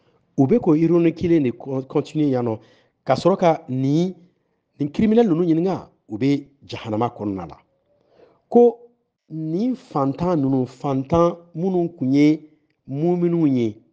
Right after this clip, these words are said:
Diɲɛ kɔnɔ, fantanw kun don, fɛn kun t'u bolo. Ils étaient vraiment humbles. Ko o mɔgɔ nunnu, aw kun ko ko Ala tɛ hinɛ mɔgɔ minnu na, ko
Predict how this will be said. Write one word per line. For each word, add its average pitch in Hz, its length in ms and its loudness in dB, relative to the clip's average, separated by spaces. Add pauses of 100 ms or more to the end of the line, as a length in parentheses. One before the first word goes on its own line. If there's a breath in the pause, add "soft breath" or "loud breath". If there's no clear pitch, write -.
Diɲɛ 143 360 0
kɔnɔ, 147 300 0
fantanw 135 500 -2
kun 139 180 -6
don, 131 100 0
fɛn 151 300 -2
kun 123 140 -4
t'u 143 180 -2
bolo. 131 300 2 (640 soft breath)
Ils 131 480 -8
étaient 135 240 0
vraiment 143 420 0 (100)
humbles. 127 300 -2 (420 soft breath)
Ko - 340 0 (260)
o 180 140 4
mɔgɔ 160 360 0
nunnu, 127 300 -2 (400)
aw 202 240 2
kun 156 240 -8
ko 139 140 -4
ko - 280 -2 (160)
Ala 175 220 -2
tɛ 175 220 -2
hinɛ 147 240 0
mɔgɔ 131 260 -2
minnu 131 180 0
na, 120 200 -2 (340 soft breath)
ko - 280 0